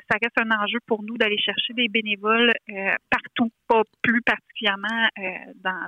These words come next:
dans, dans certaines régions. Donc, partout, on a besoin de bénévoles. Euh, on dessert et la M R C d'Acton et la M R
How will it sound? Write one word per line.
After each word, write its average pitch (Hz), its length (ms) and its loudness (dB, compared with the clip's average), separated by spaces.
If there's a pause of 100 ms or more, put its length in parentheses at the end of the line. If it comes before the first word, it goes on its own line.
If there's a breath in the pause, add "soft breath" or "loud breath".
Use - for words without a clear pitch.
dans, - 180 -10
dans 185 60 -2 (100)
certaines 208 340 -2
régions. 208 320 0
Donc, 220 220 -2
partout, - 340 -2
on 226 160 -2
a 196 40 0
besoin 202 380 2
de 214 60 -4
bénévoles. 202 680 2 (580 loud breath)
Euh, 190 400 2
on 202 80 -2
dessert 208 460 2 (120)
et 254 140 4
la 214 140 4
M 202 120 -4
R 190 180 -4
C 226 80 2
d'Acton 214 380 -2 (160)
et 226 160 2
la 208 160 0
M 196 120 -12
R 190 100 -14